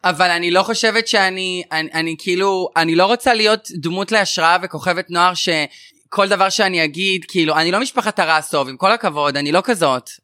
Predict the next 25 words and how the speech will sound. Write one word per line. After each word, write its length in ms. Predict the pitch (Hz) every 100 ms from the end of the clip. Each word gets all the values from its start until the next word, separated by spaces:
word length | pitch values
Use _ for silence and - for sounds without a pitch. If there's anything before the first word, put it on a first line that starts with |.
| -
אני 800 | 160 170 214 220 214 202 180 151 _ _ _ _
for 100 | 185 170
the 220 | 160 208
people, 320 | 226 175 147 131
לא 200 | 139 160
בשביל 280 | 175 175 160
הילדים, 580 | 147 139 131 135 123 117
אני 200 | 127 143
בשביל 240 | 156 175
כולם, 460 | 175 240 226 175 165
ומי 140 | 170 214
שמתחבר, 480 | 320 302 - 190
מתחבר, 380 | 196 - 220 175 170
ואם 160 | 208
יש 160 | 240 -
אימא 340 | - 208 185 180
שחושבת 440 | - 185 208 208
שהתוכן 400 | 208 190 202 220
שלי 200 | 208 185
לא 160 | 185 190
מותאם, 520 | 202 190 165 156 151
שלפעמים 340 | 156 156 185
אני 100 | 190
מתלבשת 440 | 185 165 160 175 -
חשוף, 640 | - 220 208 180 170 -